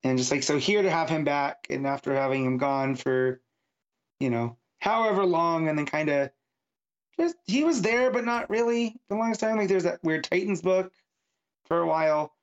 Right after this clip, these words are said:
but him being able to carry a Flash title again, just for me, it means a lot.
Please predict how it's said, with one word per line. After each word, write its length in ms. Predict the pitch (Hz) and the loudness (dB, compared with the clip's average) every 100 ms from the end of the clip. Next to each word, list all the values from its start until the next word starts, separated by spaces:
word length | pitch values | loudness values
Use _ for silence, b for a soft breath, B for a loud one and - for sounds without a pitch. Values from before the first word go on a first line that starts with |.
| _ - | _ -10
but 180 | - 202 | -6 -2
him 160 | 214 | 0
being 140 | 202 196 | 2 2
able 240 | 185 180 | 2 2
to 60 | 175 | 0
carry 220 | 165 160 | 0 0
a 80 | 147 | -2
Flash 300 | 147 139 - | -2 -4 -4
title 320 | 131 131 131 | -2 0 0
again, 420 | 127 131 127 127 - _ _ _ _ - | 0 0 0 -2 -8 _ _ _ _ -4
just 320 | 123 123 - _ _ | -4 -4 -8 _ _
for 80 | 135 | -2
me, 400 | 135 127 123 120 _ _ - | 0 2 0 -2 _ _ -2
it 40 | |
means 200 | 123 120 | 0 0
a 60 | 117 | 0
lot. 340 | 117 117 | 0 -2